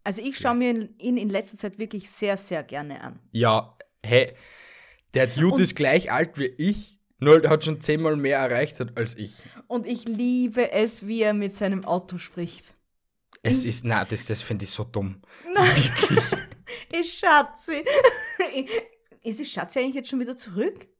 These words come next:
Speaker 2: Ich weiß. Ja,
Speaker 1: Vom
Speaker 2: es ist
Speaker 1: Onkel
Speaker 2: wieder
Speaker 1: Doktor?
Speaker 2: zurück. Er hat nicht mehr einen Fiat fünfhundert. Aber der Fiat fünfhund hat einen passt.
Speaker 1: Und ha-, äh,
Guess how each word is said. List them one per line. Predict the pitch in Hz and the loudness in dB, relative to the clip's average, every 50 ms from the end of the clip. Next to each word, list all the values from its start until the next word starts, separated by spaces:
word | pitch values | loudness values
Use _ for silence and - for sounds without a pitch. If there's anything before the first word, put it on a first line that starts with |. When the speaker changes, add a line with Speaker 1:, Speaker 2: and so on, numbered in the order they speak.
| _ - | _ -10
Speaker 2:
Ich | 113 - - 101 | -10 -8 -6 -2
weiß. | 95 98 101 104 117 117 117 - - | 0 0 2 2 0 0 -2 -6 0
Ja, | - 139 143 - | 6 8 10 10
Speaker 1:
Vom | 208 202 | 10 10
Speaker 2:
es | |
ist | 185 190 | 8 6
Speaker 1:
Onkel | 196 170 180 | 2 4 4
Speaker 2:
wieder | 202 190 233 | 4 4 4
Speaker 1:
Doktor? | - 175 160 | 2 2 2
Speaker 2:
zurück. | - 302 359 - | 2 2 2 0
Er | 104 107 | -2 -4
hat | 120 123 135 | -4 -4 -6
nicht | 143 123 - - | -8 -12 -10 -8
mehr | 120 | -8
einen | 110 104 | -8 -8
Fiat | 104 - 107 104 98 - | -10 -10 -10 -10 -10 -10
fünfhundert. | - - 98 - - 104 104 107 - - - _ - | -12 -16 -16 -14 -14 -14 -12 -12 -14 -16 -18 _ -4
Aber | - 127 131 123 | -2 -2 0 0
der | 117 117 | -2 -4
Fiat | - - 127 135 135 120 | -6 -10 -8 -6 -6 -6
fünfhund | - - 123 117 - 120 120 135 131 120 110 - - - | -8 -10 -12 -12 -10 -10 -12 -10 -10 -10 -10 -10 -10 -8
hat | 117 120 113 | -6 -6 -6
einen | 110 101 104 - | -6 -10 -12 -12
passt. | - 98 95 - - - _ _ - - - 247 - - _ | -12 -12 -12 -14 -16 -20 _ _ -20 -20 -20 -20 -20 -8 _
Speaker 1:
Und | - 330 330 339 - - - - - _ _ _ - - | 2 2 2 2 0 -8 -20 -20 -20 _ _ _ -2 2
ha-, | 247 262 254 - - - | 4 4 4 4 2 0
äh, | - 247 247 247 247 247 247 247 247 254 | 2 4 6 6 6 6 6 4 4 2